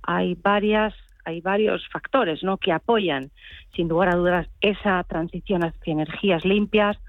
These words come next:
dentro de lo que es, eh, digamos, la transición energética y la transformación de oportunidades de inversión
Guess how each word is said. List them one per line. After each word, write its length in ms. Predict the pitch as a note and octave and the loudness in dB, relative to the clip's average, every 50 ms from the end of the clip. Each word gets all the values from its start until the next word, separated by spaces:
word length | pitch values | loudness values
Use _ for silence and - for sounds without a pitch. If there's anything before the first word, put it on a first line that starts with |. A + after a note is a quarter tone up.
| - - - - - - | -18 -18 -18 -20 -10 -4
dentro 380 | - E3 E3 D#3 - E3+ E3 E3 | 0 0 0 0 0 0 2 2
de 80 | E3 | 2
lo 120 | E3 D#3 D3+ | 2 0 0
que 220 | - F3+ F3 F3 | 0 2 2 2
es, 80 | F3 - - - - - | 2 0 -4 -12 -8 -6
eh, 100 | D#3 D3 | -4 -4
digamos, 380 | D3+ D#3 D#3 D#3 D#3+ D#3+ D#3 D#3 | -2 -2 0 0 -2 -2 0 0
la 80 | E3 | -2
transición 580 | D#3+ - D#3 D#3 - - E3+ - - F3+ E3 E3 | 0 0 -2 -4 -4 -6 -8 -4 -2 0 0 0
energética 720 | D#3+ D#3 D3+ - - - D3+ - - - - E3+ D#3 C#3+ - - - - - - - - | 0 -2 -4 -4 -6 -6 -4 -4 -4 -2 0 0 0 0 0 -4 -10 -16 -18 -18 -10 -2
y 120 | - G3+ G#3 | 2 4 4
la 120 | G3 F#3 | 4 2
transformación 800 | - F3+ F3 F3 E3 - - E3+ D#3 E3+ F3 G#3+ - G#3+ G3+ F#3 | 2 0 -2 -4 -4 -6 -8 -8 -4 -4 -4 -4 -2 -2 -2 0
de 80 | F3+ E3+ | 0 -2
oportunidades 800 | D#3 - D#3 D#3 - E3 D#3 D#3+ F3 F#3 F#3 F#3 E3+ E3+ D3+ D3+ | -2 -2 -4 -4 -2 -2 0 2 4 4 4 4 4 2 0 -2
de 60 | D#3 | -4
inversión 540 | D3 D3+ D3+ D#3 - - - G#3 G3 G3 | -6 -4 -4 -6 -4 0 0 2 2 0